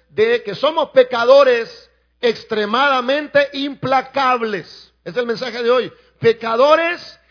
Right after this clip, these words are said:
extremadamente implacables. Vamos a ver esta mañana la actitud implacable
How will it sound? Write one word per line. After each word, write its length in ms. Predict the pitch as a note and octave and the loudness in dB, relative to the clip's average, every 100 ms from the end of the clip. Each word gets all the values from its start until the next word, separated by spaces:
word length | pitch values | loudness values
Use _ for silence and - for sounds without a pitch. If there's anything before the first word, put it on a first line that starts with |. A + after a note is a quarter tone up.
| - | -6
extremadamente 1120 | A#3+ - A3 G#3+ C4 B3+ D4+ F4 - D#4+ D4 - - | -4 -4 -4 -2 0 0 -2 -4 2 4 4 -2 -14
implacables. 1600 | D#4 D#4+ D#4 - C#4 C4+ - C4+ B3+ A3+ G3 C#3 - - - _ _ _ - | -8 -6 -6 -8 -6 -6 -4 -2 0 0 -2 -4 -12 -20 -20 _ _ _ -4
Vamos 280 | B3 D4 | -4 -4
a 80 | C4+ | -2
ver 140 | C4 C#4 | 0 0
esta 220 | - A3+ | -2 -6
mañana 520 | G#3+ B3 C#4 C#4 B3+ | -6 -4 -4 -4 -6
la 140 | G#3+ | -4
actitud 720 | A3+ A3+ A#3 - D#4 F#4+ F#4+ - | -4 -6 -16 -8 -4 -4 -4 -8
implacable 1600 | D#4+ B3 G3+ A#3 A#3 G#3+ - - E4+ F4+ D#4 B3+ A3+ G3+ E3+ | -8 -8 -12 -6 -4 -4 -6 -8 -4 -2 -2 -4 -8 -8 -12